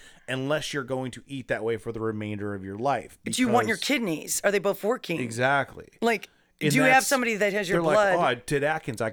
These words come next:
Speaker 1: I dropped twenty pounds." Like, "Yeah, but you're gonna put it right back on because you're gonna go back to eating normally."
Speaker 2: Yeah.
Speaker 1: Like, it's gotta be, unless you're gonna do it for the rest of your life, and I don't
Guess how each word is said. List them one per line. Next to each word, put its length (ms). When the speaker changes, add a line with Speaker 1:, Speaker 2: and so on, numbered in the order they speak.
Speaker 1:
I 100
dropped 260
twenty 200
pounds." 260
Like, 140
"Yeah, 80
but 60
you're 80
gonna 100
put 140
it 100
right 200
back 220
on 200
because 420
you're 100
gonna 140
go 60
back 220
to 80
eating 500
normally." 680
Speaker 2:
Yeah. 300
Speaker 1:
Like, 260
it's 200
gotta 240
be, 320
unless 260
you're 80
gonna 100
do 120
it 60
for 40
the 80
rest 160
of 40
your 100
life, 180
and 80
I 80
don't 280